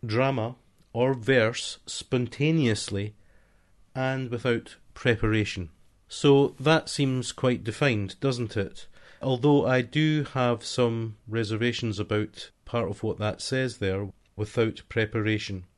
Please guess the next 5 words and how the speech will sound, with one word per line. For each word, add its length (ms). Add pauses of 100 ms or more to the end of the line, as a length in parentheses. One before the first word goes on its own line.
(120)
Improvisation 1120 (480)
is 140
something 560
that 500 (100)
anyone 540